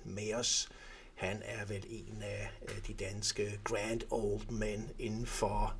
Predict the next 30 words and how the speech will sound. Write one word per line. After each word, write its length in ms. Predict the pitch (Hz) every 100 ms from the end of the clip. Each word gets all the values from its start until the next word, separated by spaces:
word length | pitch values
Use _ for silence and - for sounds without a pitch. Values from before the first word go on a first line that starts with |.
| -
global, 520 | - - 127 113 104 - -
øh, 200 | 113 101
politik, 600 | - 107 - - 123 -
sikkerhedspolitik, 840 | - 117 135 - 127 - 123 113 - - - - - -
og 240 | 101 95 -
Bertel 280 | - - -
kommer 240 | - 107
til 180 | 104 120
at 140 | 110
sætte 260 | - 110 -
fokus 500 | - 117 104 - -
på 240 | - 101 - - -
særligt, 680 | - 120 107 117 117 -
øh, 180 | 110 101
Taiwan-konflikten. 1160 | 101 - 101 95 98 - 107 - 98 98 92 92 - - - - - - -
Og, 440 | 92 92 92 95
øh, 100 | 92 -
det 200 | 95 98 -
afventer 440 | 98 107 113 95
vi 200 | 98 90
med 140 | 90 90
spænding, 380 | - 120 135 123
så 100 | 117
vær 100 | 104 -
endelig 240 | 143 151
med 160 | 123 120
på 120 | 131
vores 260 | 113 101 -
morgenmøde 340 | 95 117 104
her 200 | 98 101